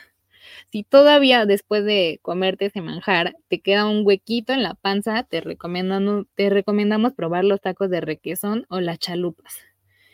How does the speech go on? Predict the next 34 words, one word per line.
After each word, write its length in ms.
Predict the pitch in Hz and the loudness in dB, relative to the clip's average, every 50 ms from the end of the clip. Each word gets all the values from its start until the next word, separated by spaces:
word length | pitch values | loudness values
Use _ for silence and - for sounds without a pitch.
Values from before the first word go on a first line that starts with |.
| _ _ _ _ | _ _ _ _
Eh, 460 | - 185 190 190 190 190 190 175 180 | -2 0 0 2 2 0 0 0 2
el 100 | 185 196 | 2 2
horario 380 | 208 208 220 226 233 233 233 240 | 4 4 4 4 4 6 6 4
es 80 | 240 226 | 4 2
de 100 | 202 185 | 0 -2
lunes 320 | 185 196 202 202 208 - | -4 -6 -8 -10 -10 -10
a 80 | 175 160 | -10 -8
viernes 380 | 180 208 226 233 240 247 254 | -8 -6 -6 -6 -6 -6 -6
de 100 | 220 185 | -6 -6
diez 220 | 175 180 180 180 196 | -8 -8 -10 -10 -12
a 80 | 180 | -12
ocho 280 | 170 180 - - 175 165 | -14 -14 -16 -14 -12 -8
horas 300 | 196 233 247 269 277 269 | -6 -4 -4 -4 -4 -6
y 60 | 220 | -8
el 80 | 165 - | -12 -12
ticket 260 | 185 - - - - _ | -2 0 0 0 0 _
promedio 380 | - 160 165 170 175 175 185 190 | -10 -8 -6 -4 -4 -2 -2 -2
es 80 | 190 185 | -2 -4
en 120 | 175 165 | -6 -8
trescientos 500 | - 160 160 160 - 180 175 170 165 - | -8 -8 -8 -8 -8 -10 -10 -10 -10 -12
cincuenta 460 | - 165 151 - 160 160 160 175 175 - _ _ _ _ - | -12 -14 -12 -10 -8 -8 -8 -8 -12 -14 _ _ _ _ -4
pesos 260 | 185 175 170 202 190 - - | -2 -2 -2 -4 -8 -8 -10
por 140 | 160 156 | -14 -14
persona. 400 | - - - - - 180 156 160 - - _ _ _ _ _ _ _ _ _ _ _ _ _ _ _ _ _ _ _ _ _ _ _ - | -14 -14 -14 -12 -12 -12 -12 -14 -16 -20 _ _ _ _ _ _ _ _ _ _ _ _ _ _ _ _ _ _ _ _ _ _ _ -2
Luego 280 | 240 240 262 269 277 294 | 2 4 4 6 6 6
de 60 | 285 | 6
ahí, 400 | 254 247 247 247 254 262 302 - _ _ _ _ _ | 6 6 4 2 2 0 -4 -6 _ _ _ _ _
<laughs> 240 | _ _ _ _ _ | _ _ _ _ _
caminando 720 | - 214 208 202 233 226 240 262 262 254 247 240 240 254 | -6 -2 2 4 6 8 10 10 10 8 6 4 2 0
unas 280 | 269 254 202 180 180 - | 0 0 0 -2 -2 -4
cuadras, 480 | _ - 208 208 208 202 202 208 214 | _ -2 0 0 2 2 0 0 -2
re-, 240 | 202 185 175 170 151 - | -2 -4 -6 -8 -8 -6
no 180 | 185 190 202 202 | -4 -4 -2 -2
es 180 | 208 202 208 | -2 -2 -4